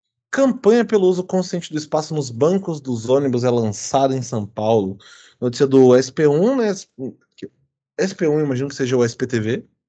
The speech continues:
Não sei se mudou de nome. E G um S P do dia dezessete do quatro.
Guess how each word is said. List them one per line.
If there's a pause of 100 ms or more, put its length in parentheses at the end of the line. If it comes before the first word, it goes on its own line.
Não
sei
se
mudou
de
nome. (460)
E
G
um
S
P
do
dia (220)
dezessete
do
quatro.